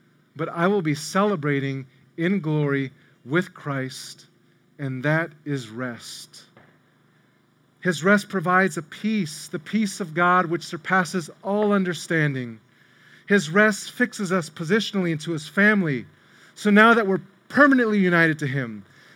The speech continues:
never to be cast out, never to be orphaned, that is the rest that Jesus provides. Do you see how this promise of rest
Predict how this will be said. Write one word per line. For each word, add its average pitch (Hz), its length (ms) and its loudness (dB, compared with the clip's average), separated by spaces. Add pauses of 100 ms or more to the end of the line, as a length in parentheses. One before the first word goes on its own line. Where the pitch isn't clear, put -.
(180)
never 254 340 8
to 214 120 -2
be 220 120 2
cast 202 480 4
out, 151 300 2 (360)
never 269 280 6
to - 140 0
be 240 180 2 (120)
orphaned, 190 680 4 (1080)
that 196 220 6
is 220 160 0
the 175 120 -2
rest 190 360 4
that 170 100 -2
Jesus 180 400 -2
provides. 135 840 -6 (640)
Do 139 80 -4
you 185 120 2
see 226 360 0
how 175 220 0
this 156 200 -2
promise 208 540 -2
of 147 180 -8
rest 175 400 -2